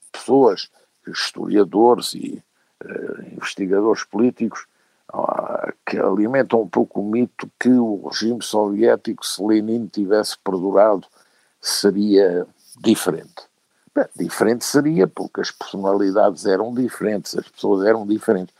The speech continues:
mas não seria substancialmente distinto daquele que veio depois a existir, até porque a realidade dos adversários, das resistências, das rebeliões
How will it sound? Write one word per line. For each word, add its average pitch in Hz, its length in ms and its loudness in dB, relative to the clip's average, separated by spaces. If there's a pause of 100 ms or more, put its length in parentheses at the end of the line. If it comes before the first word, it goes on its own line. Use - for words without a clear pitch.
(480)
mas 127 260 4
não 165 280 0
seria 147 520 0
substancialmente 120 1600 0 (460)
distinto - 920 -2
daquele 113 540 4 (120)
que 110 60 -4
veio 113 400 4 (280)
depois 127 400 4
a 120 60 6
existir, 135 640 0
até 107 260 -4
porque - 320 -6
a 120 80 2
realidade 131 800 2 (100)
dos 92 240 -6
adversários, 113 960 0
das 95 180 0
resistências, 113 1040 -6 (540)
das 104 220 2
rebeliões 107 920 -2